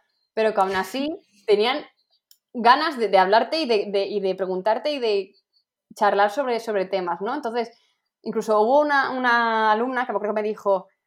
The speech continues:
Speaker 1: porque fui dos veces, una al principio de, antes de leerse el libro para presentarme yo un poco y contarles un poco mi trayectoria y todo esto, y después ya para comentar el libro. Entonces me acuerdo que me dijo el primer día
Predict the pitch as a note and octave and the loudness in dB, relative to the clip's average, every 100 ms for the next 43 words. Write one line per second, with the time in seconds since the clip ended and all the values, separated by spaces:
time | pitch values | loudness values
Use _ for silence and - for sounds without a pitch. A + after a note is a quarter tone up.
0 | - F#3+ F#3+ - - G#3 G3+ F#3 E3 - | -6 -2 -2 -6 -2 2 2 0 -4 -10
1 | - - G3+ G3 G3 G3 F#3+ F#3+ G3 F#3+ | -18 -8 -4 -2 -2 -4 -6 -4 -2 0
2 | F#3+ F#3+ F#3+ F#3+ F#3+ F#3+ G3 G3 G3+ A#3 | 0 -2 -2 -4 -4 -4 -4 -4 -6 -4
3 | A#3 G3+ F3+ E3+ F3 F3+ F3 F3+ F#3 F#3 | -4 -4 -2 -4 -6 -10 -8 -8 -8 -6
4 | A3 A3 F#3 E3+ E3+ F3 F3+ F3 F#3 G3 | -4 -4 -4 -8 -10 -10 -10 -14 -10 -10
5 | F#3 E3+ E3+ E3+ E3+ F3+ F#3 G#3 A#3+ - | -8 -10 -8 -10 -6 -8 -6 -6 -8 -10
6 | - _ _ _ _ B3+ A#3+ A#3+ A3 A3+ | -18 _ _ _ _ -6 -4 -4 0 2
7 | A#3 A3 F#3+ F#3 F3 E3+ E3+ E3 G3 F#3 | 0 0 -2 -4 -4 -6 -8 -4 -4 -4
8 | F3 G#3 A3 A#3 A3+ A#3+ G3 F#3 F#3+ G3+ | -2 -2 -2 -2 -4 -4 -8 -8 -6 -4
9 | A3 | -4